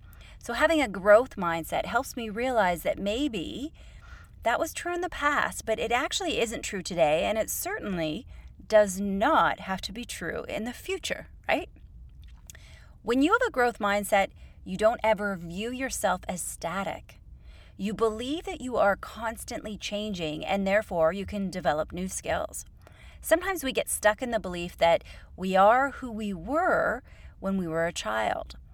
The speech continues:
We get stuck with a specific label or with the education or experience that we have. If you have a growth mindset,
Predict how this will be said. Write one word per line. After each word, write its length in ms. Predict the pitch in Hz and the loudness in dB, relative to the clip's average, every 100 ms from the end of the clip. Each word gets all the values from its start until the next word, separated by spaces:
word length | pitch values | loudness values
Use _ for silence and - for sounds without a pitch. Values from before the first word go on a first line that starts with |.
| - - - - | -18 -18 -18 -2
We 100 | 202 | 2
get 120 | - | 2
stuck 260 | - 254 | 4 0
with 140 | 262 240 | 0 -2
a 100 | 233 | -4
specific 580 | - - 214 190 208 190 | -6 -6 -6 -4 -4 -8
label 600 | 214 240 240 190 - - - - - - - | -6 -4 -4 -2 -4 -4 -14 -20 -20 -20 -2
or 360 | 196 190 185 | 2 4 2
with 240 | 175 190 190 | 2 -4 -8
the 200 | 185 - | -8 -4
education 680 | 185 180 - 302 339 202 180 | -6 -6 -6 -6 -4 -4 -2
or 100 | 165 | -4
experience 600 | - - 240 233 202 151 | -4 -10 -8 -8 -8 -8
that 140 | 139 | -12
we 120 | 165 | -12
have. 520 | 165 170 151 - - - - - - - - - - - | -10 -6 -4 -4 -10 -16 -20 -20 -20 -20 -20 -20 -20 -12
If 160 | 196 | -8
you 140 | 202 381 | -2 0
have 100 | 466 | 0
a 80 | |
growth 400 | 453 226 226 208 | -2 0 0 0
mindset, 600 | 196 185 202 202 208 202 | -4 -2 -2 -2 -2 -2